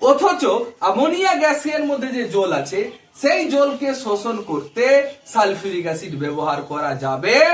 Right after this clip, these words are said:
না। কেন যাবে না? Why?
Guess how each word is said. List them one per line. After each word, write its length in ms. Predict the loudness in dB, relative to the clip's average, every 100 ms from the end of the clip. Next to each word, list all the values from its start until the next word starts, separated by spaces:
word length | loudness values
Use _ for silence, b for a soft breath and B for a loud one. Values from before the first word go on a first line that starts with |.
| 0 -8 -14
না। 480 | -2 4 4 2 -6 _ _ _
কেন 440 | 2 4 6 4 4
যাবে 280 | 0 0 -4
না? 160 | -6 -2
Why? 240 | 2 4